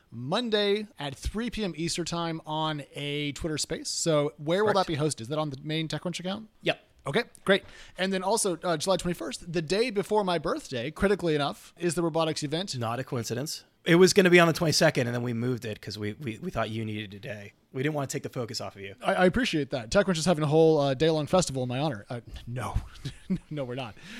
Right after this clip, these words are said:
Speaker 1: But, uh, if people do wanna sign up for the event to come take part and listen into all the stuff, where should they go to do that?
Speaker 2: Well, Alex, I'm glad you asked. And I need to say, this is incredibly important, it is one hundred percent free.
Speaker 1: Woo!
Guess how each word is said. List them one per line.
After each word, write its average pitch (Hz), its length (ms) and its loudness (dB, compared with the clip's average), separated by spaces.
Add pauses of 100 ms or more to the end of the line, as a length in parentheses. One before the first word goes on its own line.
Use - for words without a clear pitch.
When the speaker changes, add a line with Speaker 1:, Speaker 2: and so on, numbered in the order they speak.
(180)
Speaker 1:
But, 185 280 2
uh, 160 360 2
if 175 120 -4
people 196 240 0
do 220 160 -4
wanna 226 180 -2
sign 160 220 -2
up 156 180 0
for 165 100 -2
the 151 140 0
event 135 440 -6
to 135 80 -8
come 156 260 -2
take 151 180 -4
part 151 260 0
and 139 240 -6
listen 147 260 -4
into 135 180 -4
all 131 100 -2
the 127 60 -8
stuff, 214 240 -6 (100)
where 170 180 0
should 190 140 -6
they 180 100 -2
go 160 180 0
to 156 80 -6
do - 120 -8
that? - 180 -18 (240)
Speaker 2:
Well, 240 200 2
Alex, 208 340 6
I'm 190 80 0
glad 160 240 -2
you 101 80 -6
asked. - 300 -4
And 135 180 2
I 127 60 2
need 151 180 4
to 151 80 0
say, 123 220 2
this 110 140 -4
is 117 40 -4
incredibly 127 300 -4
important, 107 300 -8
it 139 140 4
is 117 360 0
one 139 120 -2
hundred 139 220 -6
percent - 340 -8
free. - 440 -16 (340)
Speaker 1:
Woo! 320 100 -8